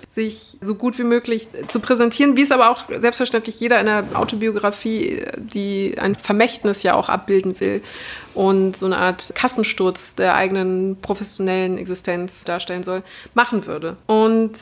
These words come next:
es geht um ein verheißenes Land. Ich finde auch die deutsche Übersetzung interessant, dass, äh, Promised Land in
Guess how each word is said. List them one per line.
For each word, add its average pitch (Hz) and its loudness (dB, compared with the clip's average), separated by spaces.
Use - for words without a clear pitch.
es 208 -4
geht 226 0
um 214 0
ein 214 2
verheißenes 214 2
Land. 190 -2
Ich - -10
finde 226 -2
auch - -6
die 202 -4
deutsche 208 2
Übersetzung 185 0
interessant, 170 -4
dass, - -10
äh, - -4
Promised 190 0
Land 185 2
in 196 -2